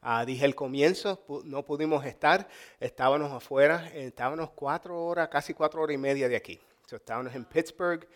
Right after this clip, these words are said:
ah, mi esposa y yo salimos, solamente nosotros, <laughs> que hace tiempo que no hacemos eso,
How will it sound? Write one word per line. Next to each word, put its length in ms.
ah, 680
mi 160
esposa 340
y 60
yo 180
salimos, 600
solamente 760
nosotros, 720
<laughs> 20
que 60
hace 320
tiempo 480
que 140
no 80
hacemos 340
eso, 320